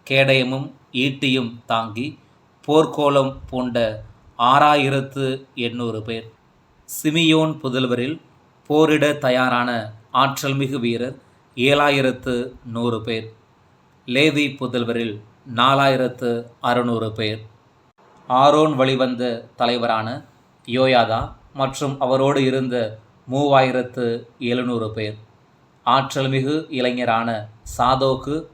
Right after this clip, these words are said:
மற்றும் அவர் மூதாதை வீட்டை சார்ந்த அதிகாரிகள் இருபத்தி இரண்டு பேர். பென்யமீன் புதல்வரில் சவுலின் உறவினர் மூவாயிரம் பேர். அவர்களில் பெரும்பான்மையோர் அதுவரை சவுலின் குடும்பத்திற்கு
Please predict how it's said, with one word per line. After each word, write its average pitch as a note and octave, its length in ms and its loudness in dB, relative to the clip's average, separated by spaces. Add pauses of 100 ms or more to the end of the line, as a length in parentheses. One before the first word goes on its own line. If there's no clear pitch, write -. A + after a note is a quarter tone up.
மற்றும் A#2 480 -6 (320)
அவர் C3+ 300 4
மூதாதை C#3+ 500 4
வீட்டை B2+ 680 -2
சார்ந்த A#2 720 -2 (280)
அதிகாரிகள் B2 760 0 (260)
இருபத்தி C3+ 500 -2
இரண்டு A2+ 360 -2
பேர். A2 260 -6 (720)
பென்யமீன் D3 580 0
புதல்வரில் B2 540 -2 (260)
சவுலின் C#3+ 500 0 (100)
உறவினர் B2 560 -2 (180)
மூவாயிரம் A#2 640 2
பேர். A#2 220 -8 (480)
அவர்களில் C3 540 2 (200)
பெரும்பான்மையோர் C3 840 0 (200)
அதுவரை B2+ 480 0 (380)
சவுலின் D3+ 420 2
குடும்பத்திற்கு C3 680 -4